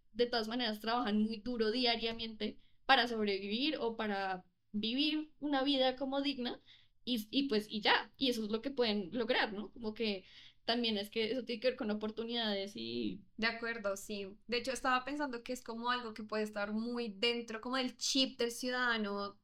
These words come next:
Speaker 2: digamos, en cada sociedad. Te lo
Speaker 1: Ujú.
Speaker 2: digo porque el día del Gaokao es básicamente como un día nacional. Los, rara,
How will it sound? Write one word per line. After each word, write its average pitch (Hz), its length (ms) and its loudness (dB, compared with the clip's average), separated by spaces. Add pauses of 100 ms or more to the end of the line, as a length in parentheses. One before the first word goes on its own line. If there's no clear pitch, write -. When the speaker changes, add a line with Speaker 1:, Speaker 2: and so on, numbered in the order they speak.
(140)
Speaker 2:
digamos, 220 260 0
en 226 80 -6
cada 214 180 4
sociedad. 208 480 -2
Te 240 60 -12
lo 226 120 2
Speaker 1:
Ujú. 220 80 6
Speaker 2:
digo 220 180 0
porque 240 500 0
el 233 240 0
día 240 260 2
del 269 160 2
Gaokao 262 600 -2 (340)
es 214 240 2
básicamente 226 460 0
como 214 180 0
un 214 220 -6
día 196 340 0 (140)
nacional. 214 480 0
Los, 226 260 -4 (240)
rara, 277 300 8